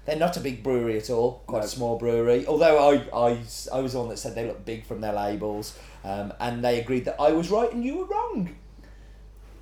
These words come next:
Speaker 1: Other people since who I've spoken to who've tasted this beer, so I spoke to Gary about it,
Speaker 2: Yeah.
Speaker 1: I spoke to Chris about it, um, both agreed with me. So you're obviously
Speaker 2: As
Speaker 1: wrong.
Speaker 2: did Dale. I, I, I'm
Speaker 1: As
Speaker 2: quite
Speaker 1: did
Speaker 2: happy
Speaker 1: Dale.
Speaker 2: for lots of people to be
Speaker 1: You're
Speaker 2: wrong
Speaker 1: right,
Speaker 2: and me to be
Speaker 1: voted
Speaker 2: right.
Speaker 1: four to one.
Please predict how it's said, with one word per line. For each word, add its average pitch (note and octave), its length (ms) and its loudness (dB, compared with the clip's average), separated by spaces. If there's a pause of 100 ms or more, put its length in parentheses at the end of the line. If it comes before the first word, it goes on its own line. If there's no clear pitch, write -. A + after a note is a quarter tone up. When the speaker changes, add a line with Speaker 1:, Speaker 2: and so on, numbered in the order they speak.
Speaker 1:
Other A3 180 10
people G#3+ 400 6
since G#3+ 320 2
who F#3 200 2
I've E3 160 6
spoken F3+ 320 2
to F#3 100 0
who've D#3 140 -2
tasted D3+ 420 -2
this D3+ 120 -6
beer, E3 280 2
so D3+ 220 4
I C3+ 40 0
spoke D3 280 2
to D#3+ 60 -10
Gary C3+ 320 0
about C3+ 360 0
it, D3 80 -2
Speaker 2:
Yeah. B2 80 2
Speaker 1:
I B2 40 6
spoke C#3+ 260 0
to - 100 -12
Chris D#3+ 280 -4
about B2+ 380 0
it, C3 300 -4 (260)
um, D3 160 4 (280)
both A3 260 12
agreed G3 340 2
with E3+ 160 -2
me. G#2+ 280 -4 (160)
So D#3+ 140 2
you're D#3 300 4
obviously D3+ 380 4
Speaker 2:
As E3+ 140 6
Speaker 1:
wrong. B2+ 120 6
Speaker 2:
did A#2+ 140 6
Dale. C#3+ 300 10
I, C#3+ 60 10
I, C#3 320 6
I'm D3 40 8
Speaker 1:
As F#3+ 160 12
Speaker 2:
quite G3 100 10
Speaker 1:
did A#3 80 6
Speaker 2:
happy E3+ 280 12
Speaker 1:
Dale. E3 180 12
Speaker 2:
for F3+ 120 -2
lots E3 280 2
of - 60 -10
people G3+ 200 2
to - 80 -6
be F3 60 2
Speaker 1:
You're F3+ 100 10
Speaker 2:
wrong F3+ 180 12
Speaker 1:
right, E3+ 80 6
Speaker 2:
and D#3+ 80 -2
me F#3+ 40 4
to G#3 220 12
be E3+ 40 8
Speaker 1:
voted D#3+ 140 10
Speaker 2:
right. C3 240 8
Speaker 1:
four G#3 280 12
to A#3 120 6
one. D3+ 400 8